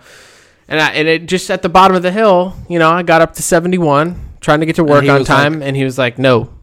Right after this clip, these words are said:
Speaker 2: "Nope.
Speaker 1: Yep.
Speaker 2: Not gonna happen."
Speaker 1: So I got that ticket. I was annoyed. Whatever. You pay the, pay the money, and yeah, I, it's like, I don't know, three, four hundred bucks for a speeding ticket or something like that.
Speaker 2: That's a shitty amount of money you have
Speaker 1: It's,
Speaker 2: to pay.
Speaker 1: it's not cheap.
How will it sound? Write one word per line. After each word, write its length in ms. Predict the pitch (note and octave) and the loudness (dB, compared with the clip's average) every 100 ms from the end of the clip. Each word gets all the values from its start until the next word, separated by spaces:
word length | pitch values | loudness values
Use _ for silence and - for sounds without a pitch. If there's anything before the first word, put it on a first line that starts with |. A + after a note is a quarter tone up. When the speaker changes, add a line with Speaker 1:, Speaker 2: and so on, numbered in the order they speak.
| _ _ _ | _ _ _
Speaker 2:
"Nope. 260 | - A2 - _ _ | -14 -14 -16 _ _
Speaker 1:
Yep. 360 | - C#3+ C#3 _ _ _ B2 | -6 -6 -6 _ _ _ -16
Speaker 2:
Not 140 | A2+ | -14
gonna 140 | A2 | -12
happen." 320 | F#2+ F2+ G2 - | -12 -14 -18 -8
Speaker 1:
So 140 | D3+ | -4
I 140 | D3 | -2
got 220 | D3+ F3 F3 | -2 -4 -2
that 180 | D3+ - | -6 -6
ticket. 400 | C#3 C#3+ C3+ - | -10 -6 -8 -8
I 80 | |
was 140 | C3+ B2+ | -12 -12
annoyed. 360 | A#2+ A#2 A#2 A2+ | -10 -8 -8 -10
Whatever. 400 | A#2+ A2+ A#2 A2 | -10 -8 -8 -10
You 140 | A2 A2 | -10 -8
pay 240 | - C3 | -6 -4
the, 260 | A#2+ A#2 A2+ _ _ | -4 -8 -10 _ _
pay 180 | - D#3 | -4 -4
the 80 | C#3 | -4
money, 400 | C3 B2+ B2 A#2+ | -4 -4 -6 -8
and 380 | A2+ A2+ A#2+ _ _ | -10 -14 -18 _ _
yeah, 180 | D3 D3 | -4 -2
I, 140 | E3+ - - | -2 -6 -14
it's 320 | D#3+ - - | -14 -12 -8
like, 240 | F#3+ - _ _ _ _ - | -8 -10 _ _ _ _ -12
I 160 | C3+ A#2+ | -8 -8
don't 100 | A#2 | -10
know, 80 | A#2+ | -16
three, 280 | - C#3+ | -12 -12
four 220 | C3 C#3+ C#3+ | -10 -10 -10
hundred 160 | C#3 | -10
bucks 320 | C#3 C#3+ C#3 | -10 -12 -14
for 120 | - C#3 | -18 -18
a 40 | |
speeding 320 | - D3+ C#3 | -14 -12 -12
ticket 300 | C3+ C#3+ C#3 | -14 -14 -14
or 20 | - | -16
something 220 | - - | -18 -16
like 160 | C3+ C3 | -14 -8
that. 320 | C#3 D3 - _ _ _ _ _ - | -8 -8 -14 _ _ _ _ _ -18
Speaker 2:
That's 160 | B2 | -14
a 60 | F3 | -14
shitty 480 | - - B2 A2 G2 | -14 -16 -12 -10 -12
amount 160 | F2+ | -14
of 60 | F2+ | -10
money 120 | F#2 | -6
you 40 | C#3 | -6
have 40 | |
Speaker 1:
It's, 180 | - F#2+ | -6 -12
Speaker 2:
to 40 | - | -8
pay. 120 | D#3+ | -8
Speaker 1:
it's 180 | D#3+ E3+ | -8 -4
not 440 | G3 C4+ - _ | -2 -2 -6 _
cheap. 540 | - - G#3+ G#3+ - | -14 -4 -2 -2 0